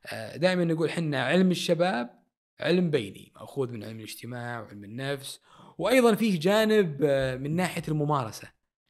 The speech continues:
جانب عالي جدًا. نحتاج أن أحدث العمل بناءً على عملي مع الشباب، تحديات الشباب، وكيف طريقة خدمتهم بالشكل الجيد. يمكن تخصص شباب مجتمعي تخدم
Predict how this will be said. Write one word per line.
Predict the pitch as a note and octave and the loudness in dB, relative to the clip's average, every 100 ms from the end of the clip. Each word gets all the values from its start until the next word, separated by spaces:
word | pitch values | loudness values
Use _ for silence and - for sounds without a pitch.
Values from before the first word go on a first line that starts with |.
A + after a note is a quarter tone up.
| - | -4
جانب | D3+ D#3 | 0 2
عالي | A#2+ D#3+ G3 G3+ F#3+ E3+ C3+ | 2 4 4 2 2 0 -2
جدًا. | C3 B2+ G#2+ - _ - - | -4 -8 -12 -18 _ -20 -20
نحتاج | - - D#3+ C3 | -16 -6 -4 -4
أن | B2+ | -6
أحدث | - E3 C#3+ - | -6 -6 -6 -6
العمل | A#2+ E3 F3 G#3+ C#4 - _ _ | -4 0 2 2 -2 -8 _ _
بناءً | E3+ G3+ C4 A#3 | 2 6 6 4
على | F3 D#3+ | 2 2
عملي | C#3+ G3+ F#3 | 2 2 2
مع | D3+ A#2 | 2 0
الشباب، | A2+ - B2 - _ _ _ - | -6 -8 -8 -10 _ _ _ -16
تحديات | A2+ A2 A#2 | -12 -10 -10
الشباب، | - - G#2+ A#2 A#2 A2 _ - - | -10 -12 -12 -10 -10 -12 _ -16 -16
وكيف | - D3 C3+ - - _ _ | -4 0 0 -4 -20 _ _
طريقة | - C3 B2 C3+ - _ - | -8 -6 -6 -10 -16 _ -16
خدمتهم | B2 B2+ B2 A#2+ | -10 -8 -8 -10
بالشكل | A2+ - - A2+ | -10 -10 -10 -10
الجيد. | G#2+ G#2+ A#2 - | -12 -16 -20 -20
يمكن | - G#2 - | -18 -18 -16
تخصص | - E3 E3+ G3 | -10 -6 -4 -2
شباب | - F3 F3 | 0 2 2
مجتمعي | E3 G3+ G#3+ C4 | 0 -2 -2 -2
تخدم | - F#3 F#3 C4+ | -4 -6 -4 -4